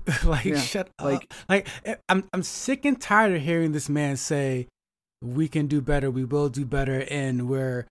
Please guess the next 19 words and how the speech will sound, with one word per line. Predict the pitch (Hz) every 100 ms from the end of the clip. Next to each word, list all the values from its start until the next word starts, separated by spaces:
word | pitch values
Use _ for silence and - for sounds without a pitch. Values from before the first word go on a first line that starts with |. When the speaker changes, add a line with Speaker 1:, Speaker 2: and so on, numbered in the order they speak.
| _ -
Speaker 1:
we're | 127 104
do-, | - 151 143 135 123
we're, | 135
we're, | 123 131
we're | 131 131 135
like, | 139 135 - _ _ - -
like, | 175 - -
I'm, | 190 196 _ _ _ _ _ _ _ _ _ _ _ _ _ _ _ _ _ _ _ _ _ _ _ _ _ _ - 220 - _ _ 190 196
again, | 196 185 175
we'll | 180
get | 185
into | 180 147 165
it | 135 - _ _
more | 160 151
in | 147 147 139
depth, | 202 190 -
but | 160 147 131 - _ _ _ _ _ _ _ _ _ _
it | - 165
becomes | 196 220 254 254 233